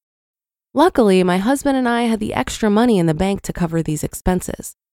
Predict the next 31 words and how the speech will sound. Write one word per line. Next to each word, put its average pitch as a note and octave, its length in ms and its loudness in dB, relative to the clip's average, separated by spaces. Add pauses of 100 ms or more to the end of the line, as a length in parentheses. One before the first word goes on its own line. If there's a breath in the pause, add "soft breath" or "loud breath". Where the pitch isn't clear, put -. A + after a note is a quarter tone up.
(140)
but - 160 -2
I D#4 120 0
can - 160 -4
see D4 260 -4
how C#4 120 0
people A#3+ 380 -4
get G#3 240 -6
into G#3+ 240 -8
serious C4 600 -6
trouble A#3 520 -2
if - 80 -6
they G3+ 120 -2 (120)
aren't A3 260 -4
prepared C4+ 480 0
for F3 140 -6
some D#3+ 240 -4
of F3 100 -12
them. - 260 -10 (680)
And A#3+ 140 2
while B3+ 160 0
I B3+ 100 0
wish C#4 300 -4
I D4+ 60 2
had C4+ 160 0
a G#3+ 60 0
magic F3+ 520 0
formula E3+ 560 0
to - 140 -2
share D3 300 -2
with E3+ 160 -4
you, A3+ 220 0